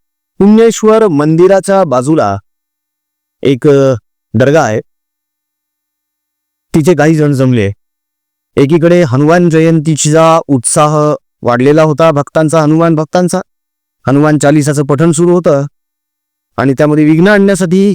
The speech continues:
काही जणांनी मुद्दाम तिथे धुडगूस घालण्याचा प्रयत्न केला, स्पीकर लावून विचित्र पद्धतीने, अ,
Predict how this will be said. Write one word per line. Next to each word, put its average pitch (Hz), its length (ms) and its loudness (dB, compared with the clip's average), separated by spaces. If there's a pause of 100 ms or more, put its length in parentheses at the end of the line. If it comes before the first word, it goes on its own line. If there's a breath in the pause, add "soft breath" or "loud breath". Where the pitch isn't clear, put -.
काही 165 220 0
जणांनी 160 480 0
मुद्दाम 131 640 -2 (1200)
तिथे 143 180 0
धुडगूस 139 400 2
घालण्याचा 160 340 0
प्रयत्न 147 320 -2
केला, 143 320 0 (340)
स्पीकर 151 440 -2
लावून 151 400 0 (840)
विचित्र 165 480 0
पद्धतीने, 147 720 0 (1600)
अ, 110 60 0